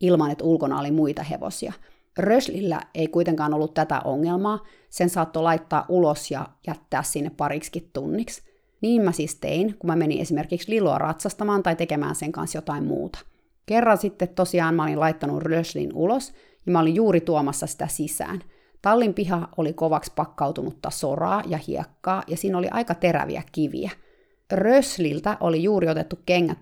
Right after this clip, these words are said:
pois, ja vaikka se asfalttitiellä ja tarhassa käveli ihan normaalisti, se siinä pihalla tunsi jokaisen kiven murusenkin kavioittensa alla,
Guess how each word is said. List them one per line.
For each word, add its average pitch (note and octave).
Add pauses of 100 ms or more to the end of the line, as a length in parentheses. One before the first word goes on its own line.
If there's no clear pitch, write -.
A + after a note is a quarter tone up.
pois, G3
ja E3
vaikka F#3+
se -
asfalttitiellä F3+
ja D#3+
tarhassa F#3+
käveli D#3+
ihan D#3
normaalisti, F3 (200)
se F#3
siinä F3+
pihalla E3 (220)
tunsi F#3+
jokaisen E3
kiven D#3
murusenkin D3+
kavioittensa - (140)
alla, E3